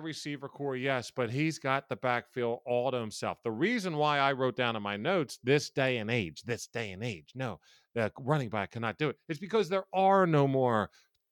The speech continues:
uh, Terrell Davises and th-, those kind of players that just have the, the, you know, put everything, even, even the Ezekiel Elliott's, the power backs that, you know, within a year of him being in the league,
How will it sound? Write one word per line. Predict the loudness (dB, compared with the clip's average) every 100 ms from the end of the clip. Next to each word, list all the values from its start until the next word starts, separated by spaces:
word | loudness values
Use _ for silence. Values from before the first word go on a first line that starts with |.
| -4
uh, | 2 4 2 0
Terrell | 0 2 2
Davises | 0 -4 -6 -10 -10 -10 -12 -16 _ _
and | -2 -2 -2 -2
th-, | -2 0
those | 2 2
kind | 0 -6
of | -6
players | -4 -4 -2 -6 -6
that | -6 -2
just | -2 -2 -6
have | -2 0 0 -2 -8 _ _ _ _ _ _ -6
the, | 2 6 6 4 2
the, | -2 -4 -4 -4
you | -2 0
know, | 0
put | 0 2
everything, | 2 0 2
even, | 2 2 0
even | 0 0
the | 2 0
Ezekiel | 0 -4 -2 0
Elliott's, | 2 2 0 -2
the | -8
power | -4 0 2
backs | 2 2 0 -2 -12 _ _
that, | 0 0 -4
you | -2 0
know, | 0 -4 -4
within | -2 2 2 2 -6 -8 0
a | 2
year | 4 4 4
of | 4 2
him | 0
being | 0 0
in | 0
the | 0
league, | 2 0